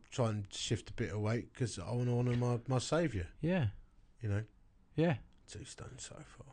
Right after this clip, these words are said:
Speaker 2: That's amazing, mate. How have you
Speaker 1: Yeah.
Speaker 2: done it? I know you were ill <laughs> for a bit.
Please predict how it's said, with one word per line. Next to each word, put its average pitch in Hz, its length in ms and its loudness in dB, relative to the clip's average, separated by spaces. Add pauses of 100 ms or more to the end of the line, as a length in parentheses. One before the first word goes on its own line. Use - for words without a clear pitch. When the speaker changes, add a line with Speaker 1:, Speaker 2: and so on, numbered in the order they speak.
Speaker 2:
That's - 200 -6
amazing, 98 480 2
mate. 90 140 -14 (100)
How 165 140 4
have 180 100 -2
you 175 60 2
Speaker 1:
Yeah. - 40 0
Speaker 2:
done 120 160 4
it? 87 100 -2 (520)
I 135 100 8
know 165 100 10
you 156 160 10
were 135 140 12
ill 131 200 12
<laughs> - 80 6
for 156 200 12
a 135 60 12
bit. 160 640 12